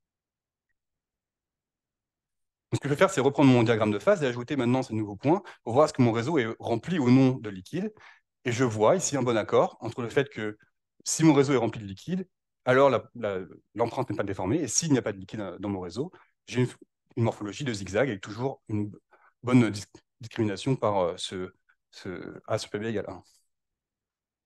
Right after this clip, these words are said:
Mais au-delà de caractériser, euh, juste la transition, vous avez aussi caractérisé la morphologie des empreintes.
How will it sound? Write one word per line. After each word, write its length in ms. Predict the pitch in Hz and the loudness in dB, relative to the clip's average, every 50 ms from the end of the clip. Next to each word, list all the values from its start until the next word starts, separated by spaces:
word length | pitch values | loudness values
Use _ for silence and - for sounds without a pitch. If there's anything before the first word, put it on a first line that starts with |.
| _ _ _ _ _ _ _ _ _ _ _ _ _ _ _ _ _ _ _ _ - | _ _ _ _ _ _ _ _ _ _ _ _ _ _ _ _ _ _ _ _ 0
Mais 120 | 120 123 | 4 6
au-delà 160 | 147 147 185 190 | 6 8 6 6
de 60 | - | 6
caractériser, 720 | 165 143 143 - - 143 139 135 127 135 143 143 139 117 - _ _ - | 6 4 6 6 4 4 4 4 4 4 4 4 2 0 -4 _ _ -12
euh, 80 | 95 - | -10 -10
juste 180 | 98 113 131 - | -8 -8 -4 -4
la 60 | 110 | -2
transition, 400 | - - 107 107 120 123 - 226 | -2 -2 -2 -2 -2 0 4 4
vous 60 | 196 | 4
avez 80 | 131 120 | 6 4
aussi 220 | 117 113 - - | 2 -2 -4 -4
caractérisé 680 | - - 120 113 110 - 117 110 107 107 135 180 196 - - - - - _ _ _ _ _ _ _ | 0 2 2 2 0 -2 -6 -4 -4 -2 0 -2 -2 -2 -6 -20 -20 -20 _ _ _ _ _ _ _
la 100 | - 113 | -4 0
morphologie 440 | 110 123 120 - - 120 117 123 151 | 2 2 0 0 -2 -4 -2 -2 0
des 140 | 165 127 120 | 0 2 4
empreintes. 460 | 139 135 - 127 123 120 - - - | 2 2 2 0 -2 -2 -2 -8 -20